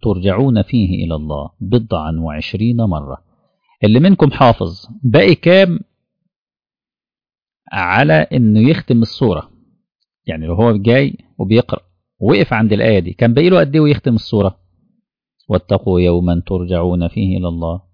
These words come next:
وجهين، وجهين، صح؟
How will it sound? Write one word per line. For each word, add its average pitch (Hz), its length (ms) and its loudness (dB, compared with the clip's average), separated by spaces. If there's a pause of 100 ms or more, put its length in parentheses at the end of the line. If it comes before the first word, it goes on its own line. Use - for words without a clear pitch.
(340)
وجهين، 147 500 2 (1800)
وجهين، 165 500 4
صح؟ - 360 -6